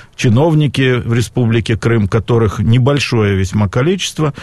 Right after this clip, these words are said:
там двадцать, э, пять-шесть человек занимается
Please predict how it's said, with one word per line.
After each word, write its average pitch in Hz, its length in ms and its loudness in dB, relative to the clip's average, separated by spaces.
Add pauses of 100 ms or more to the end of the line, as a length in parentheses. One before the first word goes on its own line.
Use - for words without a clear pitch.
(140)
там 104 180 0
двадцать, 104 500 -2
э, 95 640 -2 (100)
пять-шесть 98 500 -2
человек 101 540 -2 (280)
занимается 101 920 0